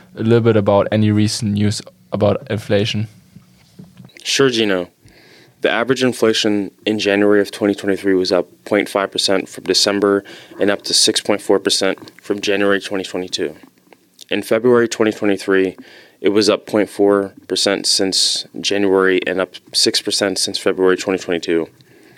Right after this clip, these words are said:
Speaker 2: The Bureau of Labor Statistics data shows how the C P I, or the Consumer Price Index, changes. This measures the changes in prices of goods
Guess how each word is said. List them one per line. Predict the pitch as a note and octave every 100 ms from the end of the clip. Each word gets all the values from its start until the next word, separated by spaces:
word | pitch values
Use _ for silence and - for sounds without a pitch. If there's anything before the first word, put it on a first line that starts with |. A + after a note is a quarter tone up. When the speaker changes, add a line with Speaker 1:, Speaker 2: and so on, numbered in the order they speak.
| _ - -
Speaker 2:
The |
Bureau | F#2 A2 A#2+
of | G#2+
Labor | G#2+ G#2
Statistics | G#2+ - - G2+ - F#2+ -
data | F#2 F#2 F2 - - - -
shows | - G2+ F#2
how | G2
the | F2+
C | - -
P | G#2 G2 G2
I, | F#2 G2
or | G2 F#2
the | -
Consumer | - G#2 G2
Price | - F#2+ F2+
Index, | F#2 F2+ -
changes. | - F2+ E2 D#2 - - _ _ - - - _
This | A#2+ A#2
measures | A#2 A2+ G#2+ G#2+
the | -
changes | G#2 A2+ A2 G#2 G#2+ - - - -
in | F#2+ F#2 - _ _ _ _
prices | - A2 G#2
of | G#2 E2+
goods | G2+ G#2 G#2 -